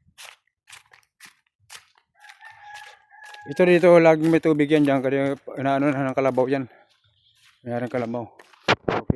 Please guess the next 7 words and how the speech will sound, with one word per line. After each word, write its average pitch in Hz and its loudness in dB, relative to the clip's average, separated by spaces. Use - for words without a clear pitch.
Ayan, 131 -6
dito 139 -2
guys, 139 -2
ang 131 -4
lawak, 135 0
oh. 127 -8
Oh. 95 -12